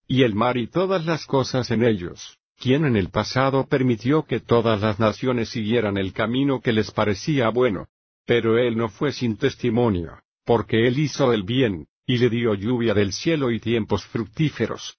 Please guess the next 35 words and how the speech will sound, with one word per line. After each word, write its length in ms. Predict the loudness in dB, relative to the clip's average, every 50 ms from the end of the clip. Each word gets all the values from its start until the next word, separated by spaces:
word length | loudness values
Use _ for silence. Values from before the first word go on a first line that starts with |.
| _ _ _
llenando 540 | -4 -2 0 0 0 0 0 0 0 0 0
de 140 | 0 -2 -2
sustento, 600 | -2 -2 -4 -2 0 0 0 0 0 0 -2 -2
alimento 520 | -2 0 -2 0 0 0 -2 0 -2 -2
y 120 | 0 0
alegría 540 | -2 0 0 -2 -2 -2 -2 0 0 0 2
nuestros 460 | 2 2 2 2 0 -2 -4 -4 -4
corazones". 800 | -2 -2 -2 -2 -2 -2 -2 -2 -2 -4 -6 -12 -16 -18 -18 -16 _
Y 120 | -2 0
aun 140 | 0 0 -2
con 220 | -2 0 0 2
estas 340 | 2 0 0 -2 -4 -4 -4
palabras, 720 | -4 -4 -2 0 0 0 0 0 0 -2 -4 -4 -6 -14 _ _ _ _ _
les 200 | 0 0 0 2
resultaba 680 | -2 -2 -2 -2 -4 -8 -4 -2 0 0 2 0 0
difícil 560 | 0 -2 -4 0 0 0 0 0 -2 0 2
evitar 480 | 2 2 0 -4 -2 -2 -2 -2 -2 -2
que 120 | -2 0
la 120 | 0 0 0
gente 360 | 0 0 0 0 0 0 2
les 240 | 2 2 0 -2 -8
hiciera 380 | -10 -6 -2 0 2 2 2
una 320 | 2 2 2 0 0 0 0
ofrenda. 640 | -2 -2 -2 -2 -2 0 0 0 -2 -6 -10 -12 _ _ _ _ _ _ _ _ _
Pero 200 | 0 0 2 2
algunos 440 | 0 0 0 2 2 4 2 2 0
judíos 540 | -2 -2 -2 0 2 2 2 2 0 0 0
llegaron 500 | 0 0 2 2 2 2 2 2 2 2
a 100 | 0 0
ese 200 | -2 -2 -2 -2
lugar 420 | -2 0 2 4 2 2 2 2
desde 320 | 0 -2 -2 -2 -2 -2
Antioquía 760 | -2 -2 -4 -2 0 0 0 0 0 -2 2 2 2 2 2 2
e 140 | 4 4 4
Iconio, 500 | 2 2 2 0 2 2 -2 -6 -8